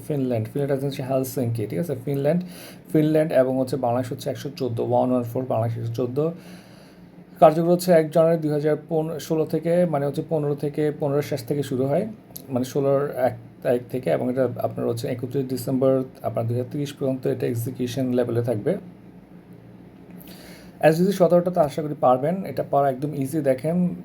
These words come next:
আপনার হচ্ছে পভার্টি, পভার্টি,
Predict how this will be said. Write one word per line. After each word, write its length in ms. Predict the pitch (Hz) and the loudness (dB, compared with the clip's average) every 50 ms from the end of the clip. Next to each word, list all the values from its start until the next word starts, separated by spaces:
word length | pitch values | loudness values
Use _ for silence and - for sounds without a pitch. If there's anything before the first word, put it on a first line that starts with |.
| - - 147 | -8 -2 0
আপনার 300 | 127 120 117 120 135 135 | 0 0 2 0 -2 -2
হচ্ছে 200 | 131 127 - 147 143 143 135 135 139 143 147 - - - - - - - - | -2 -2 -2 -4 -2 -2 0 -2 -2 -4 -6 -8 -14 -18 -20 -20 -20 -8 0
পভার্টি, 720 | - 165 160 156 147 170 170 165 165 165 - 175 175 180 190 196 - - - - - - - | 4 4 4 6 6 6 8 6 6 2 0 -4 -4 -4 -4 -6 -12 -16 -20 -20 -20 -10 -2
পভার্টি, 600 | - 160 151 156 151 151 156 156 165 160 160 165 | 0 0 2 2 2 0 0 -2 -4 -2 -2 -2